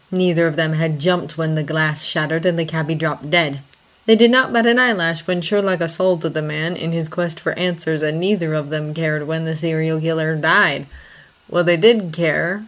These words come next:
was that there was evidence of John arriving in the area, and there was even a snapshot of the doctor with his gun raised. It would not be much of a leap if anyone saw the footage to realize who had taken the shot.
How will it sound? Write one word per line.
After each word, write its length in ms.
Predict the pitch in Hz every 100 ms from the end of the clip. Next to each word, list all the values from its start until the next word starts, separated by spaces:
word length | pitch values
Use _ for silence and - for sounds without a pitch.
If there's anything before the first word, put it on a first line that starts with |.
| _ _
was 340 | 165 175 170 160
that 200 | 170 165
there 260 | 165 170
was 420 | 160 - 156 156 - 214
evidence 400 | 226 247 240 -
of 100 | 208
John 260 | 190 190 185
arriving 460 | 175 175 175 165 165
in 80 |
the 120 | 165 -
area, 460 | 151 151 151 180 - - _
and 160 | 160 170
there 80 | 170
was 140 | 165
even 220 | 190 220
a 60 | 247
snapshot 640 | 247 185 - - 180 165
of 120 | 185
the 80 | 175
doctor 400 | 175 156 156 170
with 160 | 160 170
his 120 | 175
gun 300 | 143 175 180
raised. 540 | 160 139 135 - - - - - - -
It 80 | 165
would 160 | 165
not 200 | 165 156
be 120 | 165
much 200 | 156 156
of 120 | 160 156
a 20 |
leap 340 | 151 190 151
if 140 | 185 165
anyone 320 | 160 160 160
saw 180 | 160 151
the 100 | 156
footage 460 | - 180 165 -
to 120 | - 165
realize 500 | 196 196 147 151 -
who 200 | 190 185
had 280 | - 208
taken 380 | - 156 139 151
the 60 | 156
shot. 560 | 156 - 202 165 -